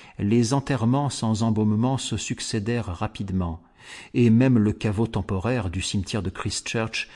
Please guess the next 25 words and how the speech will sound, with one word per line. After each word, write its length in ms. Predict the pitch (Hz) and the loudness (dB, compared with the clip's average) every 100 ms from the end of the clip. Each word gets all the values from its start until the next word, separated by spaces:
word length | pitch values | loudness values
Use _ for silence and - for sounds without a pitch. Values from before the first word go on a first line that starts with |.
| - | -8
était 280 | 117 - 120 | -6 -2 0
bondé 420 | 90 113 120 127 | 2 2 2 2
de 120 | 110 104 | -2 -2
cercueils 680 | - 113 - - 123 127 104 | -4 -6 -8 -6 -4 -2 -4
contenant 440 | - 107 107 107 | -4 -4 -2 -2
des 120 | 95 | -2
corps 280 | 95 - 110 | -4 -6 -4
non 140 | 95 92 | -2 -4
préparés. 640 | - 95 92 82 82 76 _ _ _ _ _ _ _ - - - - - | -6 -8 -6 -6 -6 -10 _ _ _ _ _ _ _ -20 -16 -16 -16 -12
Cela 480 | - - 127 123 139 | -6 -2 2 2 2
ne 140 | 123 | 2
fut 220 | 107 - 113 | 0 -4 -6
pas 180 | 127 | -6
sans 320 | 120 - 101 95 | -6 -4 -4 -4
effet 260 | 92 110 | -6 -8
sur 280 | 104 - 90 | -8 -8 -6
West, 500 | 85 85 - - - - _ _ _ _ _ - | -6 -6 -8 -10 -12 -12 _ _ _ _ _ -4
qui 140 | 120 | -2
pensa 340 | - 117 - | -2 -2 -2
souvent 540 | 127 - - 117 123 147 | -4 -4 -4 -2 -2 -2
à 140 | 107 | -4
l'ironie 440 | 104 110 98 101 107 | -4 -2 0 0 0
de 80 | |
la 100 | 92 90 | -2 -4
situation. 840 | - 95 - 90 - - 85 80 | -8 -12 -8 -8 -8 -8 -8 -8